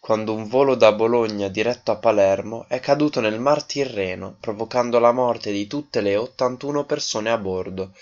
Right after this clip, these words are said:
per motivi ancora non del tutto chiari, ma che coinvolgono le forze militari libiche e americane.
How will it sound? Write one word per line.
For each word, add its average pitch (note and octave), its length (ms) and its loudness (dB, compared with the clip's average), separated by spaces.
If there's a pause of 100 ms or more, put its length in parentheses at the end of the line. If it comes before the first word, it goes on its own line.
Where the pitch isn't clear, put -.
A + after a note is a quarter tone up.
(260)
per A2+ 160 -2
motivi A2+ 420 -2
ancora A#2+ 420 0
non C3+ 260 -4
del B2+ 180 -2
tutto G#2+ 340 -12
chiari, G2 540 -6 (200)
ma A2 180 -4
che B2 160 -4
coinvolgono C3 680 4
le G2+ 140 -4
forze C3+ 400 2
militari G#2+ 580 -2
libiche A2+ 640 -6
e - 80 0
americane. B2+ 840 -6